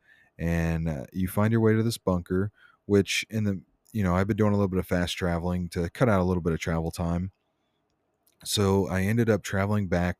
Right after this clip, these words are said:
to that plane crash that I had discovered at the beginning of the episode. And as soon as I, as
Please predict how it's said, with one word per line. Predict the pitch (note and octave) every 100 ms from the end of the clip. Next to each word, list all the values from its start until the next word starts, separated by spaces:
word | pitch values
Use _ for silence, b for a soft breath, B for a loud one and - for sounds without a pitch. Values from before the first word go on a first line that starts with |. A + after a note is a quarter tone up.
| -
to | - F2+
that | F2 E2
plane | - C#3+ B2+
crash | E2+ D2 E2+ - - b b b b b
that | E2+ E2+
I | E2+
had | D#2+
discovered | F2+ - F2+ E2+ F2 F2 -
at | F#2+ F2+
the |
beginning | F#2 D3+ G3
of | F#2
the |
episode. | C#2+ - - F2 D2+ D2 _ b b b
And | F#2
as |
soon | C3
as | A#2+
I, | A2+
as | F#2